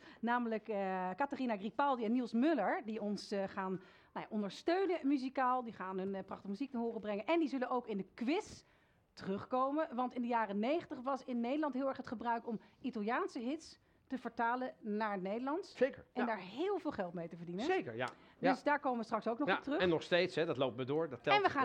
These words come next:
Speaker 2: ja.
Speaker 1: heel even terugkijken, omdat jij dat heel graag wil. Op het Sanremo Festival.
Speaker 2: W-, wilde ik dat heel
Speaker 1: Ja,
Speaker 2: graag?
Speaker 1: dat
Speaker 2: Volgens
Speaker 1: is
Speaker 2: mij, jij hebt
Speaker 1: natuurlijk
Speaker 2: erin geschreven, hoor. Ja.
Speaker 1: Ik heb
Speaker 2: Maar ja,
Speaker 1: het,
Speaker 2: als
Speaker 1: ja.
Speaker 2: je toch wil, dames en heren, we gaan op, nee. Eh, ja, dit is het,
Speaker 1: Voor de
Speaker 2: eh,
Speaker 1: mensen die het niet
Speaker 2: <laughs>
Speaker 1: kennen, het Sanremo Festival is het nationale songfestival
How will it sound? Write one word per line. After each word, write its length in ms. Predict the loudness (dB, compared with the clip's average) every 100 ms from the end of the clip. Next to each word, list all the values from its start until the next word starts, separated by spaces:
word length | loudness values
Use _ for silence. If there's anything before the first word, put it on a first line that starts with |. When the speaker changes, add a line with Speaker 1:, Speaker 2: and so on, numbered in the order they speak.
| 6
Speaker 2:
ja. 60 |
Speaker 1:
heel 260 | 6 6 6
even 140 | 0 -2
terugkijken, 580 | -4 2 2 2 -2
omdat 200 | 0 0
jij 120 | 2 2
dat 100 | 2
heel 140 | 0
graag 200 | 0 -2
wil. 340 | 0 0 0 -4 -18 _
Op 120 | -2
het 100 | -2
Sanremo 480 | -2 0 4 4 2
Festival. 680 | -2 -4 -6 -2 0 -2 -2
Speaker 2:
W-, 100 | -2
wilde 260 | 4 4 4
ik 100 | 0
dat 120 | 2
heel 80 | 6
Speaker 1:
Ja, 100 | 8
Speaker 2:
graag? 220 | 8 6
Speaker 1:
dat 100 | 2
Speaker 2:
Volgens 120 | 4
Speaker 1:
is 60 | 6
Speaker 2:
mij, 80 |
jij 120 | 10 8
hebt 120 | 8
Speaker 1:
natuurlijk 260 | 4 4 2
Speaker 2:
erin 40 |
geschreven, 400 | 4 4 4 2
hoor. 140 | 0 6
Ja. 140 | 6
Speaker 1:
Ik 60 | 6
heb 140 | 8
Speaker 2:
Maar 100 | 10
ja, 100 | 10
Speaker 1:
het, 80 | 10
Speaker 2:
als 180 | 8 6
Speaker 1:
ja. 60 |
Speaker 2:
je 40 | 6
toch 260 | 8 8
wil, 240 | 10 8 10
dames 300 | 10 10 8
en 100 | 8
heren, 260 | 8 6 4
we 40 |
gaan 160 | 4 4
op, 80 |
nee. 180 | 4 0 0 -12 -14 -2
Eh, 320 | 8 8 10
ja, 220 | 8 6 6
dit 200 | 0 0
is 60 | 0
het, 60 |
Speaker 1:
Voor 100 | 4
de 60 | 6
Speaker 2:
eh, 40 |
Speaker 1:
mensen 220 | 6 4 2
die 120 | 2
het 120 | 4
niet 240 | 4 2 2
Speaker 2:
<laughs> 60 |
Speaker 1:
kennen, 300 | 2 2 0 0
het 200 | 0 2
Sanremo 420 | 2 2 4 2
Festival 320 | 0 -2 -2 -2
is 80 |
het 80 | -2
nationale 880 | 2 2 2 0 0 2 2 2 0 -2
songfestival 880 | -2 -2 -2 -4 -4 -4 -4 -4